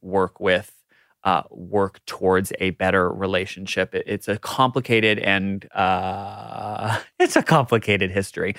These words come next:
So when I come to a country like Australia and I'm, um, going to events and I'm understanding the relationship to the land and understanding the relationship to Aboriginal people, I want, I was fascinated and wanted to do more research, specifically through the lens of what it meant to be a queer person.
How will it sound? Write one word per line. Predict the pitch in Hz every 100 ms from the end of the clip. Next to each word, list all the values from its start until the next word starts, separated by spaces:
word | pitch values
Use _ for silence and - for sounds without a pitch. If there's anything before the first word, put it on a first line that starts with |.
| - -
So | 156
when | 151
I |
come | 190 196
to | 175
a |
country | 147 139 127 120
like | 110
Australia | 110 104 110 104 104 104 - - -
and | 117
I'm, | 110 107 104 104 _ _ -
um, | 101 98 107
going | 123 113
to | - 104
events | 127 160 160 -
and | 107
I'm | 104
understanding | 107 104 104 - 98 98 98
the | 101
relationship | 98 104 135 131 131 - 127
to | -
the | 98
land | 110 131 131 123
and | 104
understanding | 98 101 - 95 95
the |
relationship | 98 101 98 107 98
to |
Aboriginal | 95 95 95 107
people, | 160 151 139 - - _ _ _ _ -
I | 123
want, | 120 117 - 110
I |
was | 101
fascinated | 165 160 101 92 98
and | 101
wanted | 101 -
to |
do | 98
more | 98
research, | 113 139 - - -
specifically | - - 127 - 277 311 320 113
through | 110
the | 107
lens | - 196 101
of | 98
what | 101
it | 95
meant | 98 107
to |
be | 95
a | 139
queer | - 233
person. | - - - -